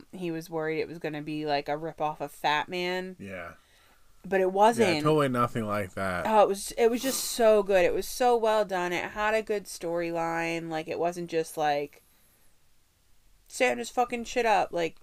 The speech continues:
Speaker 1: there was a reason.
Speaker 2: Yeah. I mean, there's gonna be probably a bit of a spoilerish talking about in this, 'cause I wanna talk about something.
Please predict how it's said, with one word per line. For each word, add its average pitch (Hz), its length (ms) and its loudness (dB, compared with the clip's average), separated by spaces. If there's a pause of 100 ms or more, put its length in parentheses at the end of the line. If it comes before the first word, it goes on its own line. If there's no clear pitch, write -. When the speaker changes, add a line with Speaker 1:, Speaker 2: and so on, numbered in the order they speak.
Speaker 1:
there 185 140 -2
was 190 120 -6
a 180 60 -10
reason. 156 600 -6
Speaker 2:
Yeah. - 360 -6 (100)
I 104 80 -8
mean, 113 160 -2
there's 127 220 2
gonna 139 220 0
be 120 420 0
probably 113 560 0
a 113 60 2
bit 107 200 0
of 104 160 -4
a 107 60 -4
spoilerish 113 960 -2 (260)
talking 117 400 -4
about 117 200 2
in 113 100 -4
this, 117 200 -4
'cause 95 200 -8
I 95 40 -2
wanna 92 200 -4
talk 90 200 -6
about 87 220 -6
something. 87 480 -10